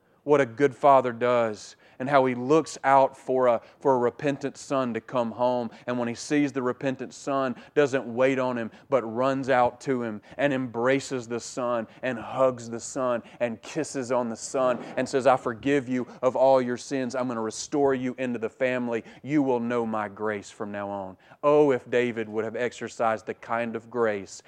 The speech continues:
that his own heavenly Father had extended to him. But he would not do that.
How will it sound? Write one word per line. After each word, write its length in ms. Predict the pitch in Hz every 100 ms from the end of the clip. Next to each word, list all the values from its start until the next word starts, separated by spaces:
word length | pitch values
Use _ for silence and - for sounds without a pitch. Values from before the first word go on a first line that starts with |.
| - -
that 180 | 120 -
his 260 | - 127 117 123
own 380 | 120 120 110 - _ _ -
heavenly 520 | - 135 117 107 98
Father 360 | - 104 101 95
had 220 | 107 104
extended 460 | - - 107 98
to 60 | 98
him. 360 | 101 98 87 _ _ _ _ -
But 80 |
he 40 | 123
would 200 | 143 151
not 260 | 151 147
do 160 | 143 147
that. 360 | 123 110 104